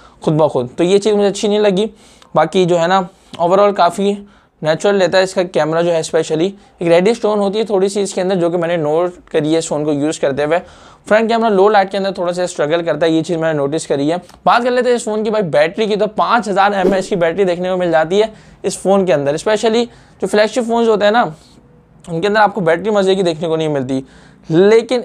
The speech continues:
इसका भाई क्या सीन है वो मैं आपको बताऊँगा इस वीडियो के अंदर। काफ़ी ज़्यादा लोग जो है ना यही सो-, सोचते होंगे, काफ़ी ज़्यादा लोग ये सोचते हैं कि भाई इसके अंदर आपको एच डिस्प्ले देखने को मिल जाता है, तो बैटरी लाइफ इसकी फारिग होगी। पाँच हज़ार एमएएच की बैटरी देखने को मिल जाती है।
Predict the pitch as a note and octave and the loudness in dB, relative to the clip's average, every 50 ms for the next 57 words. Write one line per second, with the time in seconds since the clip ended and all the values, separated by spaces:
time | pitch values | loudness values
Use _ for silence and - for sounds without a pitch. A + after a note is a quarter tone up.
0 | - - F#3+ G3 G3 - - A#3 G#3 F#3 F3 F#3+ G3+ G3 G#3+ F#3 F#3 G3 F#3 F#3+ | -6 -8 -8 -8 -6 -2 -2 0 2 2 2 2 2 2 2 2 2 2 0 -2
1 | F3+ F#3 G3+ F#3+ E3+ E3+ F#3+ G3+ G#3 F#3+ F#3+ G3 - G#3 F3 D#3+ D3 D#3+ D#3+ F3+ | -4 -2 -2 -2 0 0 0 2 2 0 0 0 -2 -2 0 0 2 2 4 4
2 | F#3+ G3 G3 F#3+ - - D#3+ D3+ F3+ F#3 F3+ F#3+ E3 E3 E3 F#3+ G#3 G#3 - - | 4 2 0 0 -2 -4 0 2 2 2 2 0 -2 0 0 0 0 -2 -6 -12
3 | - - - - - - F3 F#3+ G3 A#3+ A#3+ B3 A#3+ A#3+ A#3 A3+ A3 A3 G#3 G#3+ | -20 -20 -20 -8 -2 0 0 2 2 2 0 2 2 2 2 2 0 0 0 0
4 | G#3+ A3 A#3+ A#3 G3 D#3+ E3 F#3+ A3+ A#3+ A3 - A#3+ G3 - - - - - - | 0 0 0 -2 0 2 2 2 2 2 -2 -6 -14 -16 -18 -20 -20 -10 -6 -4
5 | E3+ F3 F3 - G#3 G3+ F#3 E3+ F3 G#3 A#3 - - _ _ _ _ - - _ | -2 -2 0 2 2 2 4 2 2 -2 -4 -6 -12 _ _ _ _ -20 -20 _
6 | _ - F3+ F#3+ G#3 A3+ A#3+ B3 A#3+ A#3 A#3 A#3 A#3 A#3 A#3 - G#3+ G#3+ G3+ A#3+ | _ -2 0 0 2 2 2 2 2 2 2 2 0 0 0 0 -2 -2 -2 -2
7 | A#3 A3+ A3+ A#3 A#3 A#3+ A#3 - A#3+ A3 G#3+ A3 A3+ G#3+ G3+ G3 F#3+ - G3+ G3+ | -2 -2 -2 -2 -2 -2 -4 -4 -4 -2 -2 0 0 2 0 0 2 2 2 2
8 | G3 F3 F#3+ F#3 F#3 - G3 F3 F3 F3 F#3+ F#3 F3+ F3+ F3 E3 E3 D#3+ D#3+ D#3 | 2 0 -2 -2 -2 0 0 0 -2 -2 -4 -4 -2 -2 -2 2 2 2 2 2
9 | G3 G3+ G3+ - - - _ _ - - D3+ E3+ E3+ F3+ G3+ G#3+ G3 G3 G3 F3+ | 0 -2 -4 -6 -14 -20 _ _ -6 -2 0 2 2 2 2 2 2 2 2 0
10 | F#3 - G#3 F3+ E3+ C#3+ C3+ C#3 C#3+ C#3 C3 B2 A#2 B2 A#2+ B2 - _ _ _ | -4 -8 -6 -2 0 0 0 0 0 -2 -4 -6 -6 -6 -8 -10 -12 _ _ _
11 | _ _ _ _ _ _ _ _ _ - - D3+ D#3+ G3+ G3+ A3 A3 G#3+ G#3+ G#3 | _ _ _ _ _ _ _ _ _ -6 -2 0 0 2 2 2 2 2 2 2
12 | G#3 G3+ G#3 G#3+ G3+ - A3+ F3 D#3+ E3 G3 G#3+ G3+ G3 F3+ F3+ F#3+ G3 F#3+ F#3+ | 2 0 0 -2 -2 -2 -2 0 0 0 0 0 -2 -2 -2 -2 -2 -2 -2 0
13 | F#3 F#3 F#3 F3 F#3 F#3 G3 G#3 G#3+ | 2 2 2 2 0 -2 -4 -4 -4